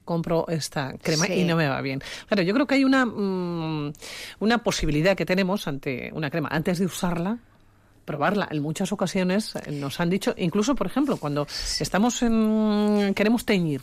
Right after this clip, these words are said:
Speaker 1: imagínate, ¿no?
Speaker 2: Sí.
Speaker 1: Al-, algo, una ropa, nos dicen, "Primero en una esquinita que no se vea en la parte de
Speaker 2: Sí.
Speaker 1: atrás para saber, ¿no? cuál es el efecto que hace y si va a conseguir el efecto que tú quieras". Pues con la piel sería también lo mismo, ¿no?
Speaker 2: Sí,
Speaker 1: Quiero
Speaker 2: lo
Speaker 1: decir,
Speaker 2: mismo,
Speaker 1: probar
Speaker 2: sí.
Speaker 1: un poquito para ver qué pasa, ¿no?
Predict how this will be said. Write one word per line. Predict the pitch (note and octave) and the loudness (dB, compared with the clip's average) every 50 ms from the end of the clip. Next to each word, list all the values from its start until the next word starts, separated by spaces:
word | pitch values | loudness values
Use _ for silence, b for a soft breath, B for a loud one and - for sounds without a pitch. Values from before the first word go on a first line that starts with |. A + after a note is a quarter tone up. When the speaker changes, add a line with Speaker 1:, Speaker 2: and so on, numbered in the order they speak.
| - - | -8 -8
Speaker 1:
imagínate, | - - D3+ D3 - F3+ D#3+ D#3 D3 - C3 B2 | -4 -4 -2 -2 0 0 0 0 0 -2 -2 0
¿no? | D3 F3+ | 2 2
Speaker 2:
Sí. | F#3 | 2
Speaker 1:
Al-, | - - - D3+ D#3 | 4 4 2 2 2
algo, | F3 F#3+ F#3 F3 F3 | 2 2 0 0 -2
una | F3 F#3 G3+ F#3+ F3 E3 | 0 0 2 2 4 4
ropa, | F3+ F3+ F#3 A#3 | 4 4 4 4
nos | A3+ F#3 | 2 2
dicen, | D#3+ D3+ - D3 C3 | 2 -2 -2 -4 -4
"Primero | - D3+ D3 F3+ G3 A3 A3 | -4 -2 0 2 2 2 2
en | F#3+ F3+ | 2 2
una | F#3+ G#3 | 2 0
esquinita | G#3 - - - F3 F3+ F3+ - F#3+ F3+ | 0 0 0 0 0 0 2 2 0 0
que | - D#3 | 0 0
no | E3+ | -2
se | E3+ - F#3 | 0 0 0
vea | E3 E3+ F3 F3 F3 - B B B B B | 2 2 2 2 0 -2 B B B B B
en | F3+ E3 | 0 2
la | D#3 D3 | 2 2
parte | - F#3+ F#3+ F#3 | 2 2 2 2
de | F#3 | 2
Speaker 2:
Sí. | E3+ | 2
Speaker 1:
atrás | - F#3 F#3 F#3 - | 2 2 0 0 0
para | - F#3 E3+ D3 | -2 -2 -2 -2
saber, | - - D#3 F3+ F#3 F#3 - | -2 -2 -2 0 0 0 -2
¿no? | F#3 G#3+ A3 | -2 -4 -2
cuál | - - F3 E3 F3+ | -2 -2 0 2 2
es | G3 G3 - B B B B B B | 0 -2 -4 B B B B B B
el | B F3+ F3 E3 | B 0 2 2
efecto | D#3+ - - G3 - - - F#3 | 2 2 0 -2 0 0 0 0
que | E3+ - F#3 | 2 2 2
hace | F#3 F3+ - | 2 2 0
y | A3 | -2
si | - - E3 | -2 -2 -2
va | F3+ | -2
a | |
conseguir | F3 F#3+ - - F#3+ | -2 -2 -2 -2 -2
el | F#3+ E3+ | -2 -2
efecto | - F#3+ F#3 - G3+ | -2 -2 -4 -2 -2
que | E3+ D#3 | -4 -4
tú | D3+ - | -6 -6
quieras". | D3+ C#3 - - - B B B B B | -6 -6 -6 -6 -8 B B B B B
Pues | B - - | B -6 -4
con | - F3 | -2 -2
la | D3+ C3+ | -2 0
piel | - D4 E4+ D#4+ | 2 0 0 0
sería | - A3 F#3 F3 E3 D3+ | 0 -2 0 0 -2 -2
también | - D3+ C#3+ C#3 C#3 C3+ | -2 -4 -4 -4 -4 -4
lo | C#3 C#3+ | -2 0
mismo, | F#3 B3+ D4 B3+ - - D#3 C#3+ | 2 2 2 2 0 -4 -4 -2
¿no? | E3+ G#3+ | -2 0
Speaker 2:
Sí, | A#3+ | 0
Speaker 1:
Quiero | G3 E3+ G#3 | 2 2 2
Speaker 2:
lo | F#3+ - | 2 2
Speaker 1:
decir, | D3+ F3 | 0 0
Speaker 2:
mismo, | E3 E3 D3+ - C3 C3+ C3 - | 0 0 0 -2 -4 -8 -8 -4
Speaker 1:
probar | D3+ D3+ D3 E3+ G#3 | -2 0 2 4 4
Speaker 2:
sí. | C4 | 4
Speaker 1:
un | C4 A#3+ | 4 4
poquito | - C4+ C4 - D4 B3+ - - C#4 | 2 0 2 2 2 0 2 0 0
para | A#3+ B3 D3 B2+ | 0 -2 -2 -4
ver | D3 - | -4 -6
qué | - F3 | -6 -6
pasa, | - C3+ C3+ - - - A3+ | -8 -8 -10 -6 -4 -2 -2
¿no? | F#3 | -2